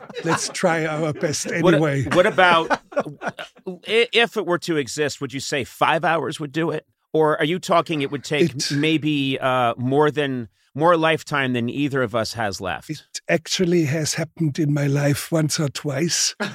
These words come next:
Speaker 2: <laughs>
Speaker 1: that I became an instantaneous friend to somebody.
Speaker 2: Oh.
Speaker 1: I played, uh, in a soccer team, which was the best in Peru at the time.
Speaker 2: Yes.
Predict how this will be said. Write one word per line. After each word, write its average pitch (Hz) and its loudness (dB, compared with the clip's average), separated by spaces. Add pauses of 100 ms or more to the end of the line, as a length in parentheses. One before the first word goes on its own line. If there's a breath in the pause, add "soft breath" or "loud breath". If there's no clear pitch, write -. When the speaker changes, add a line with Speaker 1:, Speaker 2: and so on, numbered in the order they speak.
(120)
Speaker 2:
<laughs> - -18
Speaker 1:
that 156 0
I 165 2
became 175 0
an 175 -2
instantaneous 180 2
friend 151 -2
to 170 -4
somebody. 135 0 (240)
Speaker 2:
Oh. 104 -4 (200)
Speaker 1:
I 135 -4
played, 165 0
uh, 156 0
in 160 2
a 156 0
soccer 175 0
team, 165 0 (600 soft breath)
which 156 0
was 160 0
the 151 -4
best - -2
in 160 2
Peru 165 6
at 143 -2
the 139 -6
time. 143 -2
Speaker 2:
Yes. - 2